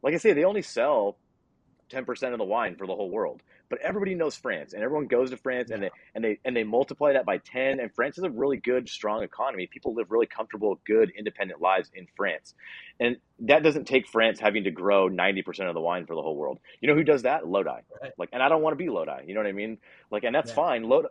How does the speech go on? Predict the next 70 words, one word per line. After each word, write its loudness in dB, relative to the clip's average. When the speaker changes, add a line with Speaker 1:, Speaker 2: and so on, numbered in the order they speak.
Speaker 1:
somebody's 0
gonna 0
be -4
the 2
Lodi 0
of -6
weed. -6
It's -18
gonna -2
be -4
Salinas -6
or -8
whatever. -10
You -8
know 0
what -2
I -2
mean? -4
Or -4
somewhere -2
else. -2
Speaker 2:
Yeah, -6
Speaker 1:
You -6
Speaker 2:
yeah, -6
Speaker 1:
know. -4
Speaker 2:
yeah. -20
Speaker 1:
But 6
that, 6
and 2
Speaker 2:
Yeah, 4
Speaker 1:
I 4
think -2
Speaker 2:
for 4
Speaker 1:
that's 0
Speaker 2:
sure. -20
Speaker 1:
fine. 0
Salinas -6
can -8
have -2
you -8
guys 2
can -6
have -2
sixty -10
percent -8
of -6
the -6
market. -6
You -6
guys 0
can -2
have -14
ninety -2
percent -8
of -8
the -10
market. -4
All 8
we 6
really 8
need -2
is, -4
like, 0
five 4
to -20
ten -12
percent -6
of -6
the -4
market -2